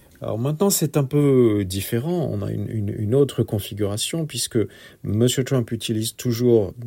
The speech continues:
les réseaux sociaux et notamment il utilise son propre réseau social qu'il a fondé après avoir été exclu de Twitter dans l'ancienne formule, c'est-à-dire avant que Twitter so-, soit racheté par Elon Musk et devienne X. Et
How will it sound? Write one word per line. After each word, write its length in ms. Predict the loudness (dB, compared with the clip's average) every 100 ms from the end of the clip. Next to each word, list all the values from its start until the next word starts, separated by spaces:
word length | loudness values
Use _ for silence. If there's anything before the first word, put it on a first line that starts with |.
| -10 -6
les 460 | -2 0 6 8
réseaux 240 | 8 6 2
sociaux 480 | -2 -4 2 4 4
et 80 |
notamment 340 | 2 -2 -4 -2
il 160 | -2
utilise 340 | -4 -4 -6 -4
son 180 | -6 -6
propre 440 | 0 0 0 -6
réseau 240 | -4 -6
social 560 | -6 -6 -6 -2 -2 -2 -4
qu'il 180 | -2 0
a 100 | 0
fondé 500 | -2 -2 2 0 -2 -20 -20 -4
après 320 | -4 -2 0
avoir 280 | 2 0 -2
été 180 | -2 -4
exclu 480 | -2 -6 -2 -2 0
de 100 | 0
Twitter 460 | 0 2 2 0
dans 140 | -2 -4
l'ancienne 400 | -6 -4 -4 -4
formule, 420 | -4 -2 -2 -2
c'est-à-dire 360 | -6 -10 -6 -4
avant 240 | -2 -2
que 80 | -4
Twitter 320 | 0 4 4
so-, 220 | 0 -8
soit 280 | -8 -2 0
racheté 420 | 0 -4 -4 -4
par 280 | -2 -2 -2 -6 -10 2
Elon 220 | 4 4
Musk 480 | 2 -2 -4 -10 -16 -20 _ _ -2
et 60 |
devienne 340 | 0 0 -2 -4 -4
X. 320 | -4 -6 -6 _ 2
Et 400 | 6 8 6